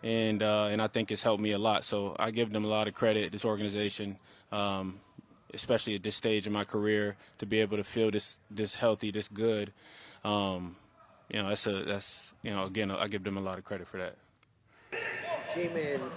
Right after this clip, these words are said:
Speaker 2: <clears throat> this team and probably had your thoughts. You saw them play, maybe knew some guys, but now that you've got,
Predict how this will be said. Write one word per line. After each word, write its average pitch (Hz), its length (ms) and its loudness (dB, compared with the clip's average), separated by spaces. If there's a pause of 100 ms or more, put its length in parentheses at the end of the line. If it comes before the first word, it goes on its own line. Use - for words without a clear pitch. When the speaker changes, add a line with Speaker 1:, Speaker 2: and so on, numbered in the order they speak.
(100)
Speaker 2:
<clears throat> - 200 -2 (960)
this 127 300 -2
team 120 180 -2
and 107 120 -4 (600)
probably 123 200 2
had 110 260 2
your 98 120 -4 (140)
thoughts. 101 320 0
You - 800 -4
saw 104 200 2
them 104 140 -4 (140)
play, 104 440 0 (220)
maybe 101 240 -4
knew 101 80 -6
some 101 200 -6
guys, 101 380 2 (380)
but 123 100 -6
now - 160 2
that 170 140 0
you've 143 140 -6
got, - 180 -2